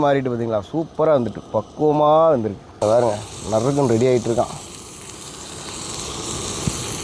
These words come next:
ஆய், வலிக்கிட்டு போகுது.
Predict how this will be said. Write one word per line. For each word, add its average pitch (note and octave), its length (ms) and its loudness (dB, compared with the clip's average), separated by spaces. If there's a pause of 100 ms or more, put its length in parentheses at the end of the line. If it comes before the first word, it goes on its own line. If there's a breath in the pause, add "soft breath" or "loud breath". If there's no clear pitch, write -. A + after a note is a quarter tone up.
(1500)
ஆய், B2+ 240 4 (880)
வலிக்கிட்டு B2 420 0
போகுது. G2+ 160 2